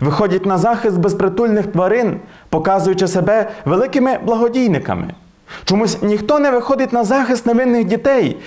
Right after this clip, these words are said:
яких мільйонами вбивають у світі у лоні матері. Вісімсот гривень. Десь приблизно стільки коштує аборт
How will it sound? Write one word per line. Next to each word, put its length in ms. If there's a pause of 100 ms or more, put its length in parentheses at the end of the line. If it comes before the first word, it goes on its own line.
яких 300
мільйонами 540
вбивають 480
у 80
світі 480 (180)
у 100
лоні 260
матері. 540 (460)
Вісімсот 500
гривень. 460 (260)
Десь 180
приблизно 520
стільки 400
коштує 500
аборт 420